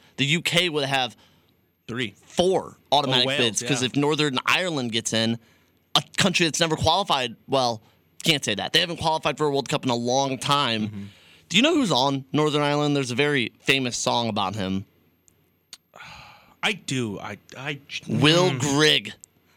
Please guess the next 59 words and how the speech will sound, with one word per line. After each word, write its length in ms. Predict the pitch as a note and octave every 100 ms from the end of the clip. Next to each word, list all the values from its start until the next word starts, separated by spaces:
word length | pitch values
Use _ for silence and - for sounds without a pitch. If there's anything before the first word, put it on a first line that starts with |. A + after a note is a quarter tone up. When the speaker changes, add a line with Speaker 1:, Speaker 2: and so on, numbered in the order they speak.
| _
Speaker 1:
the 80 | D3
man 380 | E3 E3+ F#3 F#3
that 140 | F3+
Speaker 2:
Yes. 120 | -
Oh 60 | E3+
my 220 | F3 F3
Speaker 1:
scored 200 | F3 D#3
Speaker 2:
God. 300 | C#3+ D3 D#3
Speaker 1:
for, 300 | F#3 F3 D3+ - _ _ _ E3+
was 180 | F3+
it 140 | F#3 - -
Ipswich 680 | F#3 - - A3 A#3 -
Town 400 | - A3+ A3+ A#3 -
in 100 | G3
the 120 | F#3
F 160 | F3+ -
A 120 | -
Cup 340 | D#3+ F3+ F#3 - - _ _ _
when 220 | C#3+ E3
they 140 | E3 D#3+
beat 320 | C3+ E3 E3+
Speaker 2:
Dude, 40 | -
Speaker 1:
City 260 | F3+ E3
Speaker 2:
Will 140 | F3 D#3+
Speaker 1:
one 180 | E3
nil? 200 | D#3 D#3 E3
Speaker 2:
Grigg 100 | B2+
is, 100 | G#2+
Will 200 | A#2+ E3
Grigg 180 | C3
is 120 | B2 G#2+
that 160 | G2
guy. 260 | F#2 F#2 F#2 _ _ _ _ -
Speaker 1:
Yeah, 180 | D3 C3+
I 120 | B2+
don't 140 | D#3
know 80 | F3
if 100 | E3
you 100 | D#3+
remember 260 | D#3 D#3 C#3
that, 200 | A2 G#2+
but 140 | A#2
Speaker 2:
I 40 | -
do. 120 | C3
Speaker 1:
Will 180 | D3 D#3+
Grigg 280 | C#3+ D#3 C3
scored 420 | - C#3 C#3 A2+
Speaker 2:
I 40 |
do, 60 | A#2
Speaker 1:
one 160 | B2
zero. 240 | D#3 B2 A#2
Speaker 2:
I 100 | -
do 80 | -
know 80 | -
Speaker 1:
Yeah. 100 | G#2+
Speaker 2:
the 60 |
name 80 | -
Will 160 | C3+ C3
Grigg. 300 | B2+ A#2+